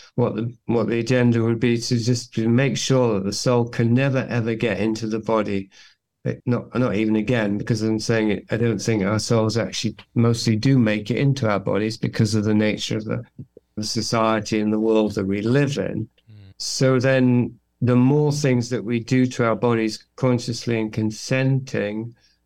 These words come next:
Speaker 1: to pollute them or to infiltrate them with technology,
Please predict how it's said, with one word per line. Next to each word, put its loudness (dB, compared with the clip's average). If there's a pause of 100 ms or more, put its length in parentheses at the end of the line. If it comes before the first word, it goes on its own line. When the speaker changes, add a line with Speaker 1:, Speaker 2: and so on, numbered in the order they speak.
(120)
Speaker 1:
to 0
pollute 0
them -4
or -4
to -4
infiltrate -2
them -4
with -6
technology, -2